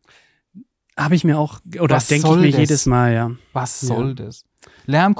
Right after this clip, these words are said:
Speaker 2: irgendwelche mot-, verstärkten Kontrollen an, an Hotspots.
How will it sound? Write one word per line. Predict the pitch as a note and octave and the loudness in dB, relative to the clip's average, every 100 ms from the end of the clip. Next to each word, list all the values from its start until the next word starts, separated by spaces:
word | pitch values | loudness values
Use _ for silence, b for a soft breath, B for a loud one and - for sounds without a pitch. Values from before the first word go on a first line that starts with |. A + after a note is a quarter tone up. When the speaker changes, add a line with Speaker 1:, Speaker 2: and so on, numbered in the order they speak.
| F#3+ | 0
Speaker 2:
irgendwelche | E3+ F3 D3+ - C3+ - | 0 0 0 -4 -10 -6
mot-, | D#3 D3 - | -4 -4 -10
verstärkten | C#3+ - B2 - D3+ D#3+ - D3+ | -8 -6 -6 -4 -2 -2 -4 -4
Kontrollen | - C#3+ - C#3+ D#3 D#3 | -2 -4 -2 -2 0 -2
an, | - A#2+ A#2 | -2 -2 0
an | A#2 A2+ A2 - - | -2 -4 -4 -6 -4
Hotspots. | G#3 - - F#3 F#3 - - | -4 -4 -2 0 0 -6 -18